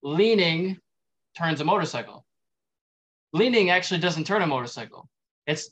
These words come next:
turning the bars, pressing or pulling on the opposite bar to initiate lean is what really is turning a motorcycle.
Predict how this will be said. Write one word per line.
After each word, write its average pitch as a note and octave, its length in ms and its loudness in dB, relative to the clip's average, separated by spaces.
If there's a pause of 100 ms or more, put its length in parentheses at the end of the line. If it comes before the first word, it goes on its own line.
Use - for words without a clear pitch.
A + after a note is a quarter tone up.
(120)
turning G#3+ 300 2
the D#3 80 2
bars, F3 540 2 (160)
pressing F3 680 -2
or D3+ 160 -4
pulling F3 460 2
on D3+ 100 -2
the D3 80 -2
opposite D#3+ 480 -2
bar B2+ 400 -6 (140)
to D#3 200 0
initiate E3 520 0
lean G3 220 4
is D3+ 140 -4
what C3 180 -6
really D3+ 200 -2
is C3 140 -8
turning C#3+ 240 -8
a B2 40 -10
motorcycle. C#3 460 -4